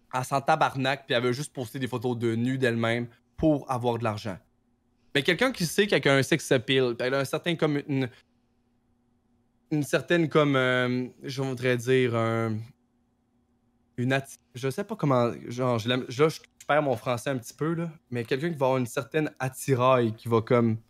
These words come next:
pouvoir plaire à certaines personnes, sans être trop révélateur, mais qui va quand même être, euh, personnel,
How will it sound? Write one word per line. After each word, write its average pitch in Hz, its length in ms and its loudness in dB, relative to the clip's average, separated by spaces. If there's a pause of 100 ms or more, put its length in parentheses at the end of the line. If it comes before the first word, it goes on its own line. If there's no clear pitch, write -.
(220)
pouvoir 139 340 2
plaire 147 240 4
à 131 40 0
certaines 135 320 -2
personnes, 127 460 0
sans 143 260 -2
être 135 140 2
trop 160 200 4
révélateur, 139 680 4
mais 139 120 -2
qui 135 120 -12
va 135 100 4
quand 143 160 0
même 147 200 -2
être, 143 300 -4 (1000)
euh, 123 320 2
personnel, 135 840 2